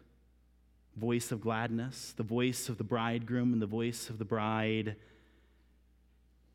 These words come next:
shall cease. There won't be any parties.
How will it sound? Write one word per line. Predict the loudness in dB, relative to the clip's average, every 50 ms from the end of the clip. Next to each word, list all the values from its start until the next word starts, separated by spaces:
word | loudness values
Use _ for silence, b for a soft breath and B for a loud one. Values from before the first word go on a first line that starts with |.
| _ _ _ _ _ _ _ _ -4
shall | 0 2 2 2 2
cease. | 0 -2 2 4 4 4 4 4 2 0 0 0 -2 -4 -8 -12 -18 -20 _ _ _ _ _ _ _ _ _ _ _ _ _ _ _ _ _ _ _ _ _ _ _ _ _ _ _ _ _ _ _ _ _ _ _ _ _ _ _ _ _ _ _ _ _ _ -20 -20 -20 _ _ _ _ _ _ _ _ _ _ _ _ _ _ _ _ _ _ _ _ _ _ _ _ -20 _ _ _
There | 4 6
won't | 6 8 8 8
be | 8 8 8 8
any | 6 6 6
parties. | 8 8 8 8 8 6 6 4 2 0 -4 -6 -8 -10